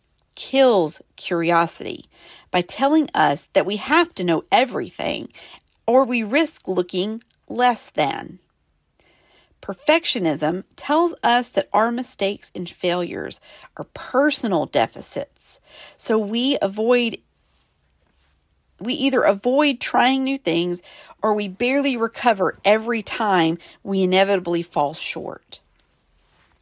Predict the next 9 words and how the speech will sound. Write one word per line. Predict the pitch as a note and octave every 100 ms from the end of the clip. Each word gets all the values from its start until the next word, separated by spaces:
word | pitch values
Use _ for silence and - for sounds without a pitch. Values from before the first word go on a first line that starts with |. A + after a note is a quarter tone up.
| _ _ -
There's | - C4+
a | B3
lot | G3 F#3 - -
to | -
break | D#3+ D#3
down | - D#3 C3+
in | C#3+
that | - -
paragraph. | - D#3 - - D#2+ -